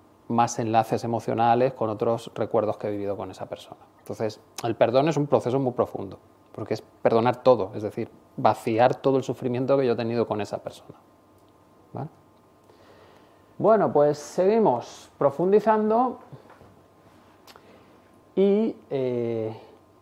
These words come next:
ahora lo que vamos, con lo que vamos a contactar es con, eh, la parte de carencias básicas o conflictos básicos. ¿Bien? Esta sería la pirámide de autorrealización de Maslow,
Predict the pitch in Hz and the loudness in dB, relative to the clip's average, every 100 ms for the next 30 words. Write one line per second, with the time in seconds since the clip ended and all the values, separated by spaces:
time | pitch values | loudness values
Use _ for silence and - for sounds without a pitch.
0 | _ _ _ _ _ _ _ _ 113 120 | _ _ _ _ _ _ _ _ 0 2
1 | 151 147 160 147 113 110 123 143 135 135 | 2 2 2 0 -2 0 0 0 -2 -4
2 | - - - 113 110 123 139 - 135 131 | -10 -12 -6 -4 -4 -4 -4 -6 -4 -2
3 | 127 123 120 123 - - 143 - - - | -2 -4 -2 -2 2 4 4 4 -8 -20
4 | _ _ - 131 143 - - 127 127 156 | _ _ -2 0 0 -2 6 6 6 0
5 | - - _ 117 110 104 98 95 95 95 | -6 -14 _ -10 -8 -8 -8 -8 -6 0
6 | 117 127 139 120 113 107 131 131 - 101 | 0 2 2 2 2 0 0 -2 0 -2
7 | 101 120 - 107 - 95 - 104 - 123 | 4 4 4 -4 -6 -6 -6 -6 -2 -2
8 | - 107 104 92 - - 80 - - - | 0 0 2 0 -2 -14 -16 -18 -20 -20
9 | _ 113 135 170 _ _ - - _ _ | _ -16 -14 -16 _ _ -20 -20 _ _
10 | _ - _ 131 - 151 - 123 135 131 | _ -20 _ -6 4 4 6 4 6 6
11 | 123 123 127 117 110 107 110 117 117 113 | 6 4 4 2 2 4 4 4 4 4
12 | 110 107 117 - 120 110 120 156 135 160 | 4 2 -4 -2 0 2 4 4 6 6
13 | 202 | 4